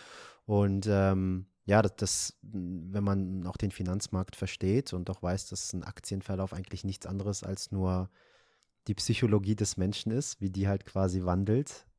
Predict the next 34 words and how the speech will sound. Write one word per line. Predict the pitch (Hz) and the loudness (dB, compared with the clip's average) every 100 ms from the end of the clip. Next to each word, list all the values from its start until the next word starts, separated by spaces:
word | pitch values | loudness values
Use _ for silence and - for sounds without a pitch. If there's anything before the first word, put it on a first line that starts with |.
| - | -10
ne? | 104 120 | -8 -6
So, | 98 92 | -4 -4
so | 92 95 95 - _ - | 0 -2 -2 -8 _ -16
gibt | 92 101 | -10 -10
das | - | -6
Ganze | 95 - 87 | -4 -4 -4
wieder. | 95 104 123 | -4 -2 -2
Hat | 110 - | -4 -2
die, | 98 98 - - - | -2 -2 -4 -20 -16
hat | - - | -10 0
die | 101 | 4
Masse | 98 - - | 4 4 0
Angst, | 98 107 135 - - | 0 0 -2 -4 -8
geht | 104 98 | -8 -6
der | |
Preis | 98 - 98 - | -10 -10 -12 -10
eher | 101 | -12
runter, | 98 107 117 143 | -12 -12 -10 -8
ne? | 131 151 156 120 - | -8 -10 -12 -16 -14
Hat | 101 | -8
die | 98 | -4
Masse | 95 98 98 | -4 -2 -2
Mut | 98 113 139 - | 2 2 2 -2
und, | 98 92 | -6 -4
und | 95 92 | -6 -6
ist | 101 | -8
sie | - 98 | -8 -4
voller | 98 98 | -2 -2
Zuversicht, | - 107 113 107 - | -2 -2 0 0 -2
geht | 98 - | -2 -4
der | |
Preis | - - 92 - | -4 -4 -4 -2
eher | 87 | -4
hoch. | 95 120 - | -2 -4 -6